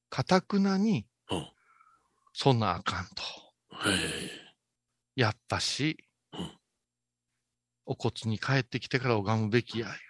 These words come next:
Speaker 1: て。
Speaker 2: ほうほうほうほうほう。
Speaker 1: 言い張ってんねやんか。
Speaker 2: あ、その、あのー、その若いお坊さんが？
Speaker 1: そうそうそうそう。
Speaker 2: はいはいはいはい。
Speaker 1: で、私はその子の何べんも会うてるし、知ってるから、
Speaker 2: うん。
Speaker 1: 本音も聞いたことあるから、
Speaker 2: え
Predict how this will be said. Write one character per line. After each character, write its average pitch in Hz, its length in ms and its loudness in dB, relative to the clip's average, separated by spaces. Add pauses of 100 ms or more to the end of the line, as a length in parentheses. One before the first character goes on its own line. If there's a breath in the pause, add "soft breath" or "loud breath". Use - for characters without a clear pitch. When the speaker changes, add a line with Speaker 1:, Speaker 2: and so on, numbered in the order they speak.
(120)
Speaker 1:
て。 - 140 -20 (800)
Speaker 2:
ほ 127 120 6
う 110 40 10
ほ - 160 6
う - 20 6
ほ 98 120 0
う - 40 2
ほ - 140 -2
う - 20 -2
ほ 202 80 2
う。 - 20 4
Speaker 1:
言 247 120 4
い 202 40 4
張 190 140 -2
っ 185 60 -2 (160)
て 185 100 4
ん 160 120 4
ね 110 140 0
や 95 120 -8
ん 104 80 -16
か。 - 180 0
Speaker 2:
あ、 - 60 -6
そ 151 120 10
の、 127 280 10
あ 110 40 10
の 113 80 10
ー、 98 720 6
そ 107 100 2
の 98 60 6
若 131 180 8
い 101 60 8
お 113 160 6
坊 107 120 8
さ 110 120 6
ん 107 80 2
が？ 131 180 2 (180)
Speaker 1:
そ 107 200 0
う 98 40 -4
そ - 160 -4
う 98 40 -6
そ 98 160 -6
う - 20 4
そ 107 40 6
う。 107 40 8
Speaker 2:
は - 0 -
い - 20 6
は 101 200 6
い - 20 0
は - 120 0
い - 40 0
は - 80 -2
い。 - 40 -2 (1400 loud breath)
Speaker 1:
で、 160 240 8 (300)
私 202 360 6
は 208 120 8
そ 190 160 4
の 202 140 2 (400)
子 135 120 6
の 113 140 2
何 131 180 8
べ 131 60 4
ん - 20 4
も 107 140 4
会 110 40 2
う 101 40 0
て 127 100 8
る 120 60 4
し、 101 180 -4
知 - 160 -8
っ - 40 -20
て 123 100 4
る 139 100 2
か - 60 0
ら、 110 40 4
Speaker 2:
う - 20 2
ん。 - 20 2
Speaker 1:
本 127 140 4
音 123 80 4
も 101 60 0
聞 120 100 -2
い - 20 2
た 120 80 4
こ 98 100 2
と 98 80 0
あ 95 60 2
る 98 100 -2
か 95 120 0
ら、 92 120 -4
Speaker 2:
え 95 40 -6